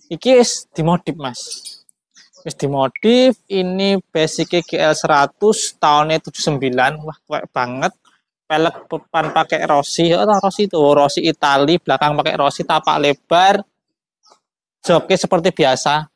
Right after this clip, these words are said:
Ciri khas joknya C B itu kayak dingklik, jare, Mas, ya. Kalau dingklik gede, lalu bunder. Nah, ini ada sentuhan sedikit modernisasi ini. Nih, ini nek lampu digital, apa lampu digital?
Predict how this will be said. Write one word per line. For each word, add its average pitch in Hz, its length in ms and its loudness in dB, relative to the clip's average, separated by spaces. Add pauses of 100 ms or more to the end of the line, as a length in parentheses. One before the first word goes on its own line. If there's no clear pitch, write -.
(160)
Ciri 170 320 0
khas 165 320 -2 (160)
joknya 160 560 2
C 156 240 0
B 147 240 0
itu 165 80 -4
kayak 156 240 -2
dingklik, 131 400 -8
jare, 127 240 -4
Mas, 131 240 -16
ya. 147 160 -8 (640)
Kalau 143 80 -8
dingklik 131 400 -12
gede, - 160 -10
lalu 151 240 0
bunder. 156 320 0
Nah, 135 320 4
ini 202 240 0 (560)
ada 165 240 -2
sentuhan 185 480 2
sedikit - 400 -2 (240)
modernisasi 151 960 -2
ini. 123 80 -10 (960)
Nih, 165 480 0
ini 131 240 -10
nek - 240 -8
lampu 139 320 0
digital, 143 480 -4
apa 151 80 -2
lampu 147 240 2
digital? - 480 -14